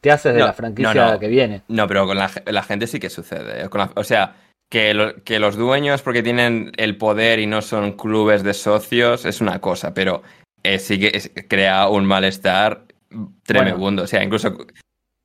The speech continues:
Speaker 2: inclu-, incluso cambiar el estadio, cuando el, el, los Yankees seguían teniendo el estadio original, lo acabaron tirando en dos mil nueve,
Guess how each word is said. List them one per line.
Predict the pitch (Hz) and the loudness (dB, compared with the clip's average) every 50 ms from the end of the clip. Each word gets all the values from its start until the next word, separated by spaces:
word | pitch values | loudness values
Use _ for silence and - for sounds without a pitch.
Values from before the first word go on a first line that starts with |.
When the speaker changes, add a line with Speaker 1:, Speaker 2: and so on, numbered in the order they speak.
| _ - | _ -4
Speaker 2:
inclu-, | - 123 110 143 147 | -2 2 2 4 4
incluso | 135 127 139 147 | 4 2 4 4
cambiar | 135 131 123 131 143 170 | 2 2 4 4 2 4
el | 175 | 2
estadio, | 160 - - 139 143 160 156 | 2 2 4 2 4 4 4
cuando | 110 117 107 104 98 95 - | 2 2 0 0 -2 -4 -6
el, | - 107 107 - | -8 -8 -6 -4
el, | 107 104 104 104 101 98 98 - | -4 -2 0 0 0 -2 -4 -6
los | - 101 110 107 104 101 101 | -6 -2 2 2 2 2 2
Yankees | 117 120 123 135 151 147 | 2 0 0 0 -2 -2
seguían | - 135 113 113 123 131 131 | 0 0 0 2 2 0 2
teniendo | 120 117 117 110 110 110 104 92 - - - - | 2 2 2 2 2 2 0 0 -2 -8 -20 -12
el | - - 110 | -6 -4 -4
estadio | 104 - - 117 110 | -4 -2 0 2 2
original, | 107 107 101 - 110 104 110 120 | 2 2 2 0 -2 0 0 2
lo | 123 | 2
acabaron | 104 104 104 107 110 107 98 | 2 4 4 4 4 2 0
tirando | 104 104 104 104 107 110 110 110 110 | 0 2 2 2 0 0 -2 -2 -2
en | 107 | -2
dos | 107 101 104 | -2 -2 -2
mil | 110 110 107 | -2 -4 -2
nueve, | 107 107 107 113 120 131 156 | 0 2 4 4 4 4 2